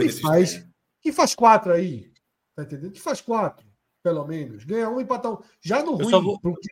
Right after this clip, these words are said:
Speaker 3: eu só vou, eu só vou
Speaker 1: porque
Speaker 3: desconsiderar
Speaker 2: seria bem
Speaker 3: o Juventude.
Speaker 2: ruim. Ganhou um, empatou
Speaker 3: É.
Speaker 2: e perdeu um, já seria ruim nesse
Speaker 3: É,
Speaker 2: cenário.
Speaker 3: mas,
Speaker 1: Não.
Speaker 3: mas eu acho que quatro
Speaker 1: Porque é o
Speaker 3: pontos tá
Speaker 1: Vitória
Speaker 3: bom.
Speaker 1: hoje, mas acontece, Cássio. O, o torcedor do Vitória
Speaker 2: Não, mas tu
Speaker 1: que tá
Speaker 2: acabou de
Speaker 1: dizendo
Speaker 2: falar
Speaker 1: aqui
Speaker 2: que a gente foi otimista com todo mundo. Esse cenário não
Speaker 1: Então.
Speaker 2: seria otimista, esse cenário seria ruim.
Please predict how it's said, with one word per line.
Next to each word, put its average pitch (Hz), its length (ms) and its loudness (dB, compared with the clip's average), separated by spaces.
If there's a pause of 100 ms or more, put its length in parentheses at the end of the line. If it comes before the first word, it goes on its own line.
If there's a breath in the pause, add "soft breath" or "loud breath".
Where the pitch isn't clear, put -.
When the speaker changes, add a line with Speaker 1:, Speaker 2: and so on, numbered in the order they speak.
(220)
Speaker 3:
eu 135 60 -10
só 180 140 8
vou, 180 220 2
eu 170 80 2
só 202 60 -4
vou 175 80 4
Speaker 1:
porque 180 140 6
Speaker 3:
desconsiderar 180 480 2
Speaker 2:
seria - 40 0
bem 165 100 4
Speaker 3:
o 175 100 6
Juventude. 226 140 2
Speaker 2:
ruim. 127 100 0
Ganhou 165 240 2
um, 160 80 -4
empatou 165 300 0
Speaker 3:
É. 98 40 0
Speaker 2:
e 92 40 -2
perdeu 135 240 -2
um, - 60 -8
já 170 80 -4
seria 151 240 -4
ruim 123 460 -8
nesse - 240 -12
Speaker 3:
É, 98 40 -6
Speaker 2:
cenário. 95 120 -8
Speaker 3:
mas, 156 140 2 (120)
Speaker 1:
Não. 185 100 0
Speaker 3:
mas 160 180 6
eu 185 100 6
acho 185 140 4
que 185 80 -12
quatro 190 320 10
Speaker 1:
Porque 240 100 2
é 180 40 8
o 185 40 10
Speaker 3:
pontos - 140 2
tá - 140 8
Speaker 1:
Vitória 190 240 4
Speaker 3:
bom. - 80 0
Speaker 1:
hoje, 135 140 -6
mas 180 180 -2
acontece, 226 540 -4
Cássio. 110 380 -14 (420)
O, 269 200 -4
o - 40 -4
torcedor 320 340 -2
do 247 80 0
Vitória 165 500 0
Speaker 2:
Não, 359 80 -4
mas - 100 0
tu - 80 0
Speaker 1:
que 240 60 2
tá 226 80 2
Speaker 2:
acabou 180 120 0
de - 60 -2
Speaker 1:
dizendo 170 80 0
Speaker 2:
falar 226 120 4
Speaker 1:
aqui 208 60 0
Speaker 2:
que 226 60 2
a - 40 -4
gente 202 100 -6
foi 214 120 0
otimista 208 320 -6
com 190 140 -12
todo 240 200 -2
mundo. 160 360 -6
Esse 170 160 -4
cenário 175 300 -4
não 277 40 -8
Speaker 1:
Então. 302 120 2
Speaker 2:
seria 143 120 0
otimista, 147 340 -8
esse 143 100 -10
cenário 151 260 -6
seria 180 160 -4
ruim. 262 420 -10